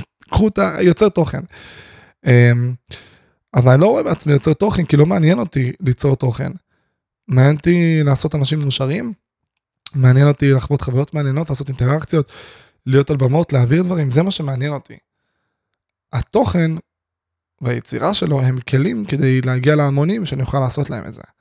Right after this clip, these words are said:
עשיתי את זה, הגעתי להמונים, לא משנה כמה המוני זה,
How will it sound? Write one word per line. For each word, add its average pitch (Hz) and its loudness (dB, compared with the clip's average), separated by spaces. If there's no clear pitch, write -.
עשיתי - -6
את 139 0
זה, 131 0
הגעתי 170 0
להמונים, 131 0
לא 139 -6
משנה 147 -4
כמה 151 -4
המוני 131 -4
זה, 143 -2